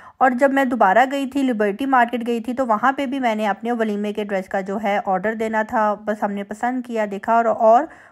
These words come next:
ऑर्डर दे दिया। तो इस तरह से ही जो है ना हम ऑर्डर पे कपड़े बनवा रहे हैं, हम ये रेडीमेड या सिले सिलाए काम वाले हम कपड़े वैसे नहीं ले रहे,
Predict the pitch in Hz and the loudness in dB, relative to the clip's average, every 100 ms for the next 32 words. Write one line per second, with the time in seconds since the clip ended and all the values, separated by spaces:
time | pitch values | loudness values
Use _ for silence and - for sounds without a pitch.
0 | _ - 269 277 262 202 175 180 170 190 | _ 2 4 4 2 0 -4 -4 -4 -6
1 | _ _ - 262 294 - 320 330 320 302 | _ _ -10 -8 -4 2 4 4 0 -2
2 | 277 269 240 254 277 269 254 254 254 233 | 0 0 0 0 -2 -2 -2 -4 2 4
3 | 220 269 277 226 220 220 208 202 190 208 | 4 -2 -2 -2 -2 -4 -2 -2 -2 -2
4 | 226 240 226 226 226 202 190 220 214 208 | -4 -4 -6 -6 -4 -4 -4 -6 -4 -4
5 | 208 214 208 202 196 196 208 226 220 226 | -6 -6 -4 -2 -2 -4 -6 -6 -4 -4
6 | 220 202 208 202 202 196 202 208 226 214 | 0 0 0 -2 0 0 0 -4 -4 -4
7 | 196 208 208 202 214 208 214 269 240 202 | -6 -4 -6 -6 -6 -8 -6 -6 -4 -6
8 | 196 | -6